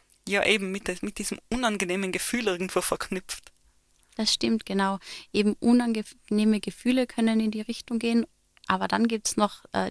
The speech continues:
Speaker 2: die andere Stufe, sozusagen existenzielle Ängste.
Speaker 1: Mhm, also die Angst, die uns dann wirklich hilft zu überleben.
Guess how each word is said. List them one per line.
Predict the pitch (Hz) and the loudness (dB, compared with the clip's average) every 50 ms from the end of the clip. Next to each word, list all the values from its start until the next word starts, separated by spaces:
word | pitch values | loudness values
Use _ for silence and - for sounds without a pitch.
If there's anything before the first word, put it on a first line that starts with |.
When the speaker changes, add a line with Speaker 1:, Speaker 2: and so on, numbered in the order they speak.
| - - | -4 -4
Speaker 2:
die | 185 | -2
andere | - 208 240 - 180 | -2 -2 0 0 -2
Stufe, | 170 - - 214 208 - - 196 190 | -2 0 -2 -2 -2 0 0 0 0
sozusagen | - - 185 - - 190 - 208 196 190 - - - - | 0 -4 -8 -8 -4 0 4 4 4 4 2 -2 -4 -6
existenzielle | - 202 - - - 190 - - - 180 - - 202 190 196 185 165 | -6 -6 -4 -4 -4 -2 0 2 2 2 4 4 2 4 6 4 4
Ängste. | - 160 160 160 - - - - - - - - _ _ _ _ _ _ _ _ _ _ - - _ _ _ _ _ _ _ _ _ - | 4 2 2 2 0 -2 -6 -6 -10 -10 -10 -18 _ _ _ _ _ _ _ _ _ _ -20 -20 _ _ _ _ _ _ _ _ _ -6
Speaker 1:
Mhm, | 196 190 185 170 175 170 202 214 | -4 -4 -4 -6 -6 -8 -6 -4
also | - 180 - - | -4 -4 -4 -4
die | 170 - - 180 175 175 - - | -6 -8 -6 -6 -6 -6 -4 -4
Angst, | - 170 170 190 208 208 - - - - - - | -4 -4 -2 -2 -2 0 0 0 0 -2 -4 -2
die | 185 180 | -2 -2
uns | 185 185 - | -2 -2 0
dann | - 180 180 | 0 0 0
wirklich | 185 196 196 - 190 185 - | 0 -2 -2 -2 -4 -4 -6
hilft | - - 202 214 220 - - - | -4 -6 -6 -4 -2 -2 0 2
zu | - 190 | 2 2
überleben. | 190 180 180 180 180 185 190 180 196 | 2 2 0 0 0 -2 -2 -4 -8